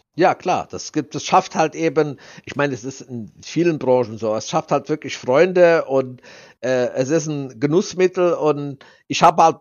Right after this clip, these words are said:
die Erfahrung gemacht, dass wirklich die meisten, die in der, mit, damit arbeiten mit dem Produkt und wo das Herzblut dabei ist, äh, dass das auch sehr aufgeschlossene, sympathische Menschen sind.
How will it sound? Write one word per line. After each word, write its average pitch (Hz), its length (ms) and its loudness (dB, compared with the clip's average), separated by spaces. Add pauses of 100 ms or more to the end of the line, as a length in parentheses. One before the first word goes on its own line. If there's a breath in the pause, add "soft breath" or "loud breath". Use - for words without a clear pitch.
(140)
die 156 80 -2
Erfahrung 160 500 4
gemacht, 151 380 0
dass - 380 -2
wirklich 151 360 -4
die 151 100 0
meisten, 170 720 0
die 165 320 -4
in 151 200 -4
der, 151 280 0
mit, 143 240 -2 (220)
damit 170 320 2
arbeiten 156 520 2
mit 123 200 -8
dem 117 160 -6
Produkt 113 420 -10
und 123 160 -8
wo 139 60 0
das 143 260 -4
Herzblut 151 640 0
dabei 131 380 0
ist, 139 460 -2 (120)
äh, 135 160 -6
dass 151 240 -2
das 147 220 0
auch 139 160 0
sehr 165 580 4 (160)
aufgeschlossene, 151 800 0
sympathische 147 560 -2
Menschen 151 380 -2
sind. 80 380 -10